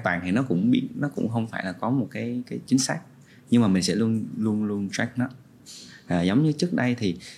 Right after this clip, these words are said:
ờ, em sẽ dành năm mươi đến sáu mươi tiếng hoặc là đến tám mươi tiếng một tuần để làm việc. Và khoảng mười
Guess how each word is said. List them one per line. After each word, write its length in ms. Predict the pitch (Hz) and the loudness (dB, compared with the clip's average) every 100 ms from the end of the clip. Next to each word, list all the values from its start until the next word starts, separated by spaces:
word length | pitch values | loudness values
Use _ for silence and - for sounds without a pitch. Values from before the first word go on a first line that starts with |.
| - - | -20 -10
ờ, 320 | - 85 82 80 - - _ - - - - - - - - - - | -4 -2 -4 -6 -10 -20 _ -20 -20 -20 -20 -20 -20 -20 -20 -20 -8
em 240 | - 123 120 | 0 4 4
sẽ 220 | - 73 | 0 -2
dành 420 | 104 98 85 82 80 - - - - - | 0 0 -2 -4 -6 -12 -20 -20 -20 -10
năm 260 | - 123 139 | -2 2 4
mươi 260 | 131 131 135 - _ | 4 2 -2 -10 _
đến 120 | - - | -10 -8
sáu 260 | - - 139 170 | -4 -4 -2 2
mươi 200 | 156 131 - | 2 2 2
tiếng 320 | 135 165 185 156 | 2 2 0 -2
hoặc 160 | 117 | -4
là 60 | 90 | -2
đến 160 | - - | -2 -4
tám 280 | - 160 | -2 0
mươi 80 | 160 - | 0 0
tiếng 220 | 135 160 | 0 0
một 80 | 156 - | -2 -2
tuần 260 | 82 78 80 - - | -4 -4 -8 -18 -10
để 180 | - - | -8 -4
làm 260 | 104 85 80 85 | -4 -4 -6 -4
việc. 180 | 95 87 - - - - - - - - - - - | 0 0 -4 -20 -20 -20 -20 -20 -20 -20 -20 -18 -6
Và 260 | 90 87 | -2 -2
khoảng 380 | 82 - - 113 | -4 -6 -2 4
mười 220 | 123 104 | 6 6